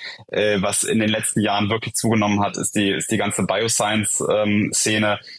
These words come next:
Ähm, aus der Uniklinik kommt eine Menge raus, ähm, so dass es hier tatsächlich ein, äh, ein wirklich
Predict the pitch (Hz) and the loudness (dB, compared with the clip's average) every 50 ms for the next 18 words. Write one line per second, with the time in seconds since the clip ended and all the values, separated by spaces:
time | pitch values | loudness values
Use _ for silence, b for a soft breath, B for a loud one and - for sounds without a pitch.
0 | B - - 95 98 101 117 113 110 - 123 - - 131 135 135 123 - - 123 | B -4 -2 0 0 0 0 0 0 0 -2 0 0 0 0 0 0 0 0 0
1 | 117 113 113 - - 120 92 - 98 107 107 107 110 107 101 95 95 95 98 104 | 0 0 -2 -2 -2 -4 -2 0 0 0 2 2 0 0 0 0 2 2 2 2
2 | 107 - - - - - 98 98 98 101 98 95 B B B B B - 107 92 | 2 0 -2 -2 0 0 0 2 2 2 0 0 B B B B B -2 0 0
3 | 117 123 131 135 123 - - 135 135 135 131 - 127 107 - - 135 143 - 143 | 2 2 0 0 0 0 0 0 0 0 0 0 0 0 0 0 -2 0 0 -2
4 | 127 - 135 120 120 120 117 - _ _ _ _ - - 101 107 107 107 101 90 | 0 2 0 2 2 0 -2 -4 _ _ _ _ -6 -2 0 0 2 0 0 0
5 | 73 - - 73 98 - - - 107 98 98 113 143 160 - - 151 147 147 147 | -2 -2 -2 -2 -2 0 0 0 0 0 0 0 0 0 0 0 0 2 2 0
6 | - - - - - | -2 -8 -14 -18 -18